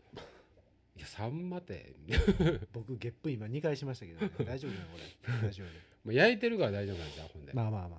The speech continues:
Speaker 2: あ。
Speaker 1: もうないね。
Speaker 2: うん。いや、まあ、今のがちょっと一例です。あの、考えてんのが。
Speaker 1: あー、はいはい。
Speaker 2: あの、日常に、こう、まあまあ、人が、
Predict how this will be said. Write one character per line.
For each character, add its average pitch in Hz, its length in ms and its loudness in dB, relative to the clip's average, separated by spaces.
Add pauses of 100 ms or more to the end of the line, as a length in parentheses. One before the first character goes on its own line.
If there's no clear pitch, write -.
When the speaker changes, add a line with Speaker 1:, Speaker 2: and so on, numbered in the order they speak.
(160)
Speaker 2:
あ。 - 40 -20 (1600)
Speaker 1:
も 82 80 -8
う - 20 -6
な 117 160 -4
い 127 180 2
ね。 82 300 -6 (140)
Speaker 2:
う - 40 -16
ん。 - 20 -10
い - 20 -10 (1700)
や、 214 100 2
ま 190 140 4
あ、 139 120 -4
今 233 220 4
の 165 160 2
が 101 260 -8 (120)
ち 170 100 -10
ょ - 20 -10
っ - 20 -10
と - 160 -6
一 175 220 0
例 151 160 8
で 131 100 2
す。 - 160 -12 (100)
あ 123 120 -8
の、 113 140 -8
考 147 140 -6 (120)
え 127 80 -2
て 123 120 -4
ん 113 60 -6
の 104 80 -8
が。 113 100 -2
Speaker 1:
あ 110 40 0
ー、 104 180 -2
は 98 80 -2
い - 20 -2
は 90 60 -2
い。 - 40 -4
Speaker 2:
あ 123 80 -4
の、 123 220 -6
日 208 440 -4
常 190 1600 4
に、 175 420 0 (520)
こ 151 420 0
う、 170 40 -10
ま 170 100 0
あ 147 40 0
ま 135 120 -2
あ、 123 240 -6
人 - 300 0
が、 220 340 4